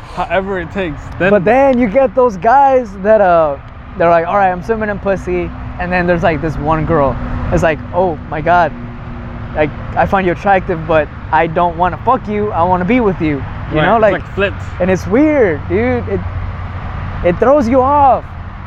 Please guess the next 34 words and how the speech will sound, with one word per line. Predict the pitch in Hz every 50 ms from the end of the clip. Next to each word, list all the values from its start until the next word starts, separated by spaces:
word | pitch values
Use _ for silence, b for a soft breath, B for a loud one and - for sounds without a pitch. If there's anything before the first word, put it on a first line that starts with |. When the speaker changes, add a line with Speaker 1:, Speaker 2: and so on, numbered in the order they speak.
| - - -
Speaker 2:
'cause, | 202 196 165 - - - - - - - - - - - - - - - - - - -
like, | 185 185 170 - - - -
<clears throat> | - - - - 240 233 208 175 - - - - - - - - - - - -
it | - 226
just | 240 294 277
makes | 311 349 330 226 -
you | 311 311
act | 294 -
completely | 285 226 226 269 294 294 269
different, | 226 277 277 220 - 220 180 156 156
dude. | 170 180 185 180 175 - - - - - -
Speaker 1:
It's | -
like, | - 160 131 -
damn, | 165 185 175 147
now | 143 160 185
I | 202
gotta | 202 175 160
try | - 190 190 185 170
a |
whole | 156 160 175 180
new | 180 180 170 160 143 131
game | 147 165 180 170
plan, | 135 151 139 -
you | 208
know? | 202
Speaker 2:
Exactly, | 170 156 208 240 247 254 262 - 240 226 208
like, | 185 190 165 156
Speaker 1:
More | 165 170
Speaker 2:
you're | 160 147
Speaker 1:
or |
less. | 143 156 170 165 151 135 - B B B B B B B - - - - - - - - - - - - - - - - - - - - - - - - - - - - -
Speaker 2:
But | 160
it's | 180 160
the | 180